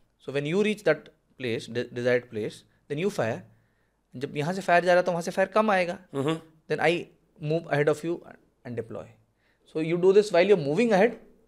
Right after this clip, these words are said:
Speaker 1: if I want to establish contact, contact हो गया है, मुझे पास जाना है, so I do this। Also, जब contact हो गया, I'm trying to break contact, I do this।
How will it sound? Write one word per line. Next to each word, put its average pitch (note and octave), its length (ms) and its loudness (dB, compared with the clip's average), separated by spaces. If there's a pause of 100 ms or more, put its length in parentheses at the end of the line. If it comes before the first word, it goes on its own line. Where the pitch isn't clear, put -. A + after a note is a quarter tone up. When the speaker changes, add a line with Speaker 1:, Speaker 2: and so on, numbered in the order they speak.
(140)
Speaker 1:
if D3+ 80 0
I F3+ 140 6
want F#3+ 160 2
to G3 60 6
establish G#3 380 0
contact, D#3 360 -2 (840)
contact D#3+ 300 0
हो F3 120 4
गया G3+ 140 6
है, D#3+ 80 8
मुझे D#3 180 0
पास D#3 280 4
जाना D3+ 240 0
है, A#2 180 -4
so C#3 100 -8
I D#3+ 180 0
do D#3+ 140 -4
this। A2+ 160 -6 (1400)
Also, A3 380 6
जब A#3 180 2
contact G3 460 0
हो G3 200 4
गया, A3 160 6
I'm G#3 120 -4
trying F#3+ 240 0
to E3+ 80 -6
break G3 200 4
contact, B2+ 640 -6
I F#3+ 120 -2
do A#3 80 -2
this। C3 140 -10